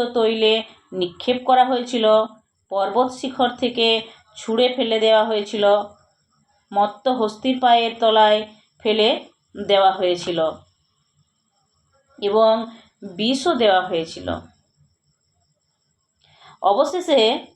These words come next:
তার পিতা তাকে তরবারির আঘাতে হত্যা করতে চেয়েছিলেন।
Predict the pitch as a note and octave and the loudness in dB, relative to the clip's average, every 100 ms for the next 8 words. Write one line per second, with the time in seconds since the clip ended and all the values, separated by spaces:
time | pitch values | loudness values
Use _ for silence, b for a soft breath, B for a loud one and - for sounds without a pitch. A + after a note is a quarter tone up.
0 | _ - A3+ A3+ A#3+ A#3+ C#4 A3+ G#3+ - | _ -2 -2 -2 -4 0 2 4 2 -2
1 | - _ A#3+ A3 A3+ A3 A3 G#3 A#3+ C#4 | -12 _ -2 0 0 0 2 2 2 2
2 | C#4+ B3+ A3+ A#3+ A#3 A3+ A3 G#3+ B _ | 2 0 0 0 -2 -2 -4 -6 B _
3 | - G#3+ - C4+ C#4 B3 G3+ A3 C#4+ B4 | -8 -8 -2 0 2 0 0 0 -2 -2
4 | - _ _ - G3 F3+ - F3 D#3+ D3+ | -12 _ _ -4 -2 -2 -4 0 0 0